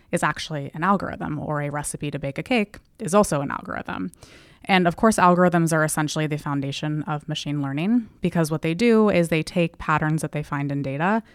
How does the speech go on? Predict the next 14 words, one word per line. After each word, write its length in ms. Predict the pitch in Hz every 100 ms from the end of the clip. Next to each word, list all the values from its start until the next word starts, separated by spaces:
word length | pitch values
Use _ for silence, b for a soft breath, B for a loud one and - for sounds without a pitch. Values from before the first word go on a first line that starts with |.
| b b
and 120 | 185
apply 240 | 175 175
them 180 | 156 156
to 140 | 156 151
make 180 | -
decisions. 640 | - 143 143 - - 180 - _ B B B B B
And 340 | 190 180 185
as 160 | - 180
algorithms 640 | 180 196 226 262 254 226
are 80 | 175
getting 320 | 165 156 165
increasingly 840 | 156 156 - 180 180 - 214 208 196
more 220 | 170 156
complex, 880 | - 151 143 - 156 196 - -